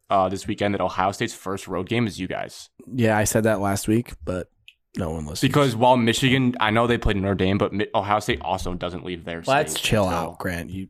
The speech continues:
Speaker 2: no, I'm not doing that yet.
Speaker 1: What?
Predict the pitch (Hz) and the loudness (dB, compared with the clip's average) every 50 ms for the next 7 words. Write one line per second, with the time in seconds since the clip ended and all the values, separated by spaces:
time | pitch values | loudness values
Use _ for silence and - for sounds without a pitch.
0 | _ _ - 107 104 98 95 87 78 - - _ _ _ - - - - 92 95 | _ _ -8 -4 -2 -2 -2 -2 -4 -6 -10 _ _ _ -20 -10 -6 -2 0 0
1 | 101 101 - 82 82 80 80 85 - - - - - - - _ - - - _ | 0 0 0 -2 0 -2 -2 -4 -4 -6 -8 -8 -10 -12 -14 _ -20 -20 -20 _
2 | _ - 160 107 110 127 - - - _ _ _ _ _ _ _ _ - 104 98 | _ -14 -14 -14 -14 -16 -20 -20 -20 _ _ _ _ _ _ _ _ -2 -2 0
3 | 76 - - | 0 -2 -6